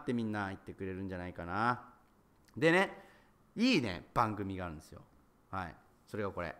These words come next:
エヌエイチケーオンデマンドというね、えー、インターネットのサイトから、ね、タモリ、山中伸也、驚き人体解明ヒストリーっていうのを見てみてください。はい。これね、実は、あのー、探求学舎の人体医療編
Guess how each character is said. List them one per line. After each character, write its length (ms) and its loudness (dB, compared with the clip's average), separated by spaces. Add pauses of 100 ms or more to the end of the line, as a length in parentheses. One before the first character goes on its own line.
(640)
エ 100 2
ヌ 80 6
エ 140 8
イ 40 2
チ 140 -6
ケ 160 8
ー 40 8
オ 80 6
ン 100 2
デ 80 6
マ 160 8
ン 140 4
ド 460 4
と 80 -6
い 120 -2
う 20 -4
ね、 460 0
え 80 -4
ー、 40 -2
イ 80 0
ン 100 0
タ 200 2
ー 40 0
ネ 100 0
ッ 20 -4
ト 200 -8
の 100 -6
サ 180 -2
イ 80 -2
ト 300 -12
か 120 -4
ら、 360 8 (240)
ね、 200 -2
タ 140 6
モ 160 6
リ、 220 -2
山 200 0
中 280 2
伸 200 -2
也、 140 -4
驚 280 2
き 140 -8
人 240 -2
体 240 2
解 220 2
明 160 2
ヒ 140 -4
ス 60 -12
ト 100 -2
リ 60 -6
ー 40 -12
っ 40 -18 (280)
て 80 0
い 80 4
う 80 2
の 200 2
を 40 2
見 160 0
て 160 2
み 100 -4
て 100 -14
く 100 -18
だ 80 -18
さ 120 -20 (440)
い。 20 -2
は 120 0
い。 80 -10 (180)
こ 100 4
れ 60 6
ね、 260 2 (240)
実 240 -4
は、 480 10
あ 80 -2
の 800 -4
ー、 40 -20
探 180 2
求 140 -2
学 180 2
舎 160 -6
の 240 -2
人 180 -4
体 220 -4
医 20 -8
療 180 -4
編 440 -8